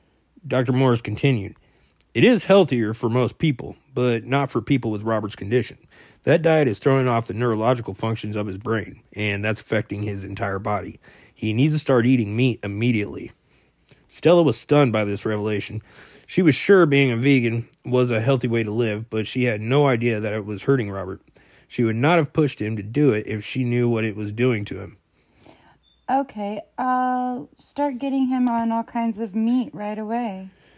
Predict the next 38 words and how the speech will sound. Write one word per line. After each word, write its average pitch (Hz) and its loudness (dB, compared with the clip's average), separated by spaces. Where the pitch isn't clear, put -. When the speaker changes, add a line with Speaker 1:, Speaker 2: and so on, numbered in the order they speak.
Speaker 1:
It's 120 2
not 160 2
just 151 2
meat 139 2
he 120 -2
needs 120 -2
to - -20
start 113 0
eating. 117 -2
You 117 -2
need 175 2
to 147 0
cook 151 -2
for 117 -2
him 110 -4
whatever 120 -2
he 113 2
likes 110 -2
as 101 -10
well. 101 -6
If 110 -2
he 120 0
suggests 120 0
it, 185 0
you 117 0
can't 139 0
question 143 0
it. 156 -2
Just - -6
cook - 2
it 143 -4
for 139 -2
him, 139 0
no 110 -4
matter 110 0
what 110 0
it 117 0
is. 101 -8